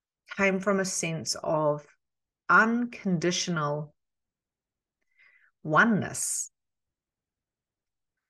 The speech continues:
a sense of leading with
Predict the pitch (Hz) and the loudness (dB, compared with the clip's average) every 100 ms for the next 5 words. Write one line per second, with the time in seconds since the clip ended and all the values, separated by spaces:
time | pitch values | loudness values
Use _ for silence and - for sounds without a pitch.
0 | - 185 - - 202 196 - - 170 170 | -6 -2 0 4 4 2 -2 0 2 2
1 | 156 - - 165 170 214 208 151 139 139 | 0 -6 -6 0 4 4 2 0 -2 -12
2 | - _ _ - 156 165 | -16 _ _ -6 -4 -4